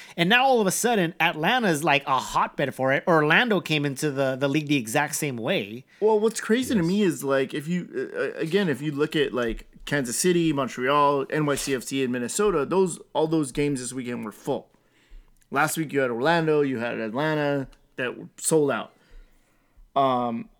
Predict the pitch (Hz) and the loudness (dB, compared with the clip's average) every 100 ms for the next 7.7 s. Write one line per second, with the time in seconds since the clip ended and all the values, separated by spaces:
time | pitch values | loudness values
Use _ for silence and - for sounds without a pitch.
0 | _ - 185 190 170 170 170 156 156 139 | _ 0 2 4 4 2 0 0 -2 -4
1 | 120 135 175 190 214 202 _ _ - 165 | -2 0 2 0 -2 -6 _ _ -2 -2
2 | 165 247 240 123 110 139 107 110 85 98 | 0 0 0 0 0 -2 -2 -4 -6 -8
3 | - - - 175 - 123 113 - 107 - | -10 -10 -8 -8 -6 -6 -6 -6 -10 -12
4 | - - - - - 131 - 131 113 95 | -18 -20 -16 -12 -10 -10 -6 -6 -6 -8
5 | - - - 247 214 143 135 120 143 123 | -10 -8 -6 -4 -6 -4 -4 0 0 0
6 | 110 - _ _ - 143 143 127 113 107 | -2 -8 _ _ -8 -2 -2 0 -2 -6
7 | _ _ 147 135 113 110 | _ _ -2 -2 -4 -8